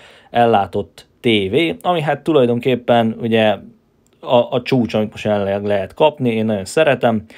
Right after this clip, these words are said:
Ugye itt van egy ilyen Game Optimizer mód, ami ugye beléptek, akkor ugye a tizenhat kilenc, akkor a huszonegy kilenc és a harminckettő kilences képarányt is támogatja.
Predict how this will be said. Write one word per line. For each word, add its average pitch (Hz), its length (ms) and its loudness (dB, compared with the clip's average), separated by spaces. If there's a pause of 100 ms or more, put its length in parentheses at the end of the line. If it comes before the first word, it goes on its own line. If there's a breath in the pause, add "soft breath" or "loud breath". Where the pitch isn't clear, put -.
(340 loud breath)
Ugye 113 420 0
itt 120 180 -10
van 127 140 0
egy 113 80 2
ilyen 107 140 0
Game 107 200 0
Optimizer 98 580 -4
mód, 127 300 0
ami 107 200 0
ugye 104 100 -4
beléptek, 110 420 0
akkor 95 220 -8
ugye 101 100 -2
a 120 60 -6
tizenhat 117 440 0
kilenc, 101 540 -4 (100)
akkor 107 280 -8
a 98 100 -2
huszonegy 110 400 -4
kilenc 101 320 -6
és - 140 -10
a 104 40 -6
harminckettő 107 800 -4
kilences 98 420 -8
képarányt 110 720 -4 (320 loud breath)
is 117 160 -12
támogatja. 107 840 -2